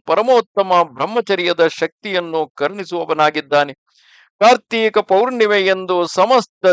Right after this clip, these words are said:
ದೇವತೆಗಳು, ಋಷಿಗಳು, ತೀರ್ಥರು ಮತ್ತು ಮುನೀಶ್ವರರು ಕುಮಾರನ ದರ್ಶನಕ್ಕಾಗಿ ಕ್ರೌಂಚ ಪರ್ವತಕ್ಕೆ ಹೋಗುತ್ತಾರೆ. ಕಾರ್ತೀಕ ಪೌರ್ಣಿಮೆಯಂದು ಕೃತ್ತಿಕಾ ನಕ್ಷತ್ರದ ಯೋಗ ಉಂಟಾದಾಗ, ಕಾರ್ತೀಕ ಸ್ವಾಮಿಯ ದರ್ಶನ ಮಾಡುವವನ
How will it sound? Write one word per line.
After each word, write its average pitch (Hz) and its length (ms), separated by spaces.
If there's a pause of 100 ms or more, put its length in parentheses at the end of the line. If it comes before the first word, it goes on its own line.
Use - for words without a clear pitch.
(100)
ದೇವತೆಗಳು, 180 680
ಋಷಿಗಳು, 175 720
ತೀರ್ಥರು 180 560 (360)
ಮತ್ತು 233 200
ಮುನೀಶ್ವರರು 233 840
ಕುಮಾರನ 214 560 (180)
ದರ್ಶನಕ್ಕಾಗಿ 180 800
ಕ್ರೌಂಚ 202 440
ಪರ್ವತಕ್ಕೆ 175 680
ಹೋಗುತ್ತಾರೆ. 151 640 (580)
ಕಾರ್ತೀಕ 220 520
ಪೌರ್ಣಿಮೆಯಂದು 196 1000
ಕೃತ್ತಿಕಾ 208 640
ನಕ್ಷತ್ರದ 190 600
ಯೋಗ 185 320
ಉಂಟಾದಾಗ, 180 760
ಕಾರ್ತೀಕ 180 760
ಸ್ವಾಮಿಯ 170 520
ದರ್ಶನ 185 560
ಮಾಡುವವನ 170 720